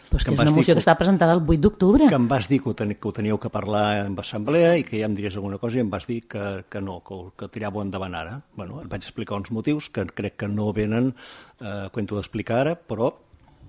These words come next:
Speaker 2: efectivament, vull dir, el que està explicant, estàs explicant tu, mm, no ho discuteixo amb res, vull dir,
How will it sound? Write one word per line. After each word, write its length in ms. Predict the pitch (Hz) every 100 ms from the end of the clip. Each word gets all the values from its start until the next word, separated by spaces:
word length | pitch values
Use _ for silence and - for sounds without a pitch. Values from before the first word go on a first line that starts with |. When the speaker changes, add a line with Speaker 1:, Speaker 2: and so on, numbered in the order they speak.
| -
Speaker 2:
efectivament, 560 | - 82 101 107 123 92
vull 120 | 98
dir, 80 | 92
el 60 |
que 100 | -
està 140 | - 123
explicant, 440 | - 120 123 110 -
estàs 320 | 110 - 110
explicant 460 | 92 - 110 104 101
tu, 160 | 127 135
mm, 480 | 120 107 104 104 98 101 -
no 160 | 117
ho 60 | 113
discuteixo 440 | 101 - 110 104 95
amb 100 | 101
res, 180 | 104
vull 120 | 90 90
dir, 180 | 87